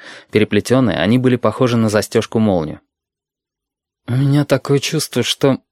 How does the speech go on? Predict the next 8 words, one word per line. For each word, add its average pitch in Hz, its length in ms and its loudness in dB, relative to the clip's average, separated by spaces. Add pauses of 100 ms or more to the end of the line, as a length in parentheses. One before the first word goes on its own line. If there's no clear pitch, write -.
(260)
м, 123 280 4
за 127 140 2
это 151 220 2
придётся 143 460 0
расплачиваться», 143 760 -2 (460)
сказал, 101 500 0
подбирая 104 440 2
слова. 95 440 -4